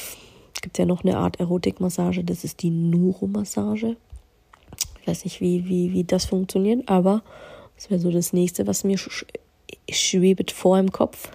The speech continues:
<laughs> Also mal gucken. Und ja, erforsch deine Sexualität, erforsch dich.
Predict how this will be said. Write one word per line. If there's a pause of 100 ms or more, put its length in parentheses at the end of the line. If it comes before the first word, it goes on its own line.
(120)
<laughs>
Also
mal
gucken. (760)
Und
ja, (760)
erforsch
deine
Sexualität, (100)
erforsch
dich.